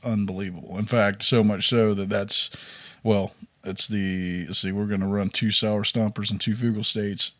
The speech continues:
D W C. So, excited about that because, uh, just started running autos with D W C, and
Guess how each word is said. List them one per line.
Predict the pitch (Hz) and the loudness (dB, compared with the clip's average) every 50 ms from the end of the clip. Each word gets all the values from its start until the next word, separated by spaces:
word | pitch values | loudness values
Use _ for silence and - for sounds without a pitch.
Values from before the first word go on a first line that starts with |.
| _ _ - 123 | _ _ -14 -6
D | 135 - 120 | 0 0 2
W | 104 107 104 95 - - | 2 2 0 -2 -4 -4
C. | - - 123 123 - - - - - _ _ _ _ _ _ _ _ _ _ _ _ _ | -2 -2 0 -2 -2 -4 -10 -18 -20 _ _ _ _ _ _ _ _ _ _ _ _ _
So, | - - - 52 - - - - - - - | -16 -12 -12 -10 -12 -12 -14 -14 -14 -12 -12
excited | - 107 - - 143 143 139 127 120 | -4 0 4 6 6 6 6 6 4
about | 117 131 123 117 101 | 4 6 4 4 4
that | 113 120 117 107 104 - - | 4 2 2 2 0 -4 -8
because, | 120 107 - 107 101 101 95 - - - _ _ _ - - - - - - _ _ _ _ _ | -10 -6 -4 -4 -4 -4 -6 -8 -10 -12 _ _ _ -20 -20 -20 -20 -20 -20 _ _ _ _ _
uh, | - 101 98 101 101 98 - - _ _ _ _ _ _ _ _ _ _ _ _ _ | -12 -10 -10 -10 -12 -14 -16 -18 _ _ _ _ _ _ _ _ _ _ _ _ _
just | - 127 120 - | -4 -2 -2 -2
started | - - 123 120 110 107 107 | -2 -2 -2 -2 -2 -2 -2
running | 110 113 110 104 104 | -2 -2 0 0 0
autos | 104 101 101 101 101 98 98 | 0 0 0 0 -2 -4 -4
with | 101 104 | -6 -4
D | 107 107 101 | -4 -4 -4
W | 101 - - 104 104 | -4 -4 -6 -6 -4
C, | 104 - - 110 101 101 101 | -4 -4 -2 -2 -2 -2 -2
and | 92 90 87 | -2 -4 -4